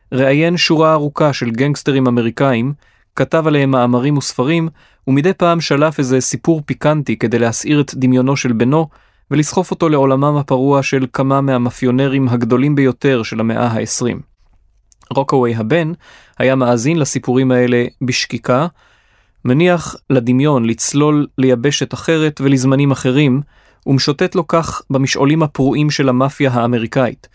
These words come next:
ומכיוון שרוב סיפוריו של האב נסובו על אנשי מאפיה יהודים דווקא, כי הם שעמדו במרכז מחקרו האקדמי ואותם הוא יצא לפגוש ולראיין בערוב ימיהם, הגנגסטרים שהלהיטו את דמיונו של בנו,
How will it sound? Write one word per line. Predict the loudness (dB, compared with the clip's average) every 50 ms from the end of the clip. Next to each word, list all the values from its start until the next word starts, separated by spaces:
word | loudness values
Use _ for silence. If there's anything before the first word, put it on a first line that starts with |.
| _ _ _ _ _ _ _ _ -2
ומכיוון | -2 0 0 0 0 0 0
שרוב | 0 0 0 0 0 0
סיפוריו | -2 -4 -4 -2 0 2 2 2 0
של | 0 0 0
האב | 2 2 2 0 0
נסובו | 0 -2 -2 0 0 0 2 2 2
על | 2 2
אנשי | 0 0 -2 0 0
מאפיה | 0 0 -2 0 0 0 0
יהודים | 0 0 -2 -2 0 0 2 2 2
דווקא, | 0 -2 -2 -2 -2 -2 -2 -2 -6 _ _ _ _ _ _ _ _ -8
כי | -4 -2 -2
הם | -2 0
שעמדו | 0 0 0 0 0 0 0 2
במרכז | 2 0 0 0 -2 -2 0 0 0 0
מחקרו | 0 -2 -4 -2 -2 0 0 2 2 2
האקדמי | 2 0 0 0 -2 -2 0 0 0 0 0 0
ואותם | 0 2 0 0 0 0 0 0 2 2
הוא | 0 0 0
יצא | 0 0 -2 0 -2 0
לפגוש | 0 -2 -6 -4 -2 -2 -2 0 0
ולראיין | 0 0 2 2 2 2 2 2 2 2 2 2
בערוב | 2 2 2 2 2 2 2
ימיהם, | 2 2 2 2 0 2 2 2 2 0 -2 -4 -6 _ _ _ _ _ _ _ _ _ -4
הגנגסטרים | -4 -2 -2 0 0 -2 -2 -2 -4 -2 -2 0 0 0 -2
שהלהיטו | 0 0 0 0 0 0 0 -2 0 0 0 -2
את | -2 -2 -2
דמיונו | 0 0 2 2 2 2 2 0 0
של | 0 0 0
בנו, | 0 0 0 0 0 0 -2